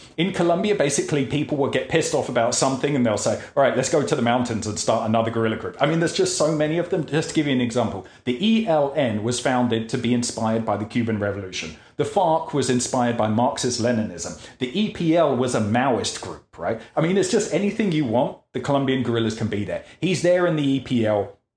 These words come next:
He gets attacked by, uh, we believe it's a guerrilla, I think. Uh, uh, sorry, a grenade.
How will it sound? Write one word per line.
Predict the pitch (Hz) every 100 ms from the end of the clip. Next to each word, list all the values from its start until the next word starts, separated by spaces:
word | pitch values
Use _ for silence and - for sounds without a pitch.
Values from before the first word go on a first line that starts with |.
| _ _ -
He | 156
gets | 202 226
attacked | 185 - 196 220 - -
by, | 139 131 -
uh, | 127
we | 123 127
believe | 135 151 220
it's | 214 -
a | 113
guerrilla, | 107 123 131 98
I | 95
think. | - 95 82 - - - -
Uh, |
uh, | 123 139 127
sorry, | 147 117 107
a |
grenade. | 123 120 127 95 87